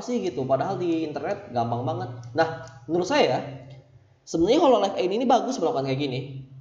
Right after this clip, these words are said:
Kenapa sih bagus? Sebab mereka sudah punya statement. Nah,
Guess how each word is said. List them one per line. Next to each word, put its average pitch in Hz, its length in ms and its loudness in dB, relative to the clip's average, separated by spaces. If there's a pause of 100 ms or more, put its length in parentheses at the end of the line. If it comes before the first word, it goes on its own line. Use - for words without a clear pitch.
Kenapa 254 240 0
sih 302 100 0
bagus? 214 240 4
Sebab 190 400 0
mereka 196 240 2
sudah 180 320 2
punya 170 240 0
statement. 120 540 -6 (840)
Nah, 139 140 -6